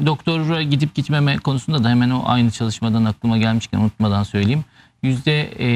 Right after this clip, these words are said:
elliye yakın insanımız hayatında hiç doktora gitmemiş. Kalp damarla ilgili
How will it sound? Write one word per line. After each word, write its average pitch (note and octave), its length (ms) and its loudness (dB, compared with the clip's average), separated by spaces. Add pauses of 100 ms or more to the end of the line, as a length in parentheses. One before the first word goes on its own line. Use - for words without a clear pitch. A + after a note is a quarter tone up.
(140)
elliye C#3 360 2
yakın C3+ 360 -2 (120)
insanımız A#2 500 0
hayatında C3 380 -2
hiç C#3+ 440 -2 (760)
doktora A#2 380 -4
gitmemiş. G2+ 440 -4
Kalp - 260 -6
damarla F#2+ 460 0
ilgili G2 460 0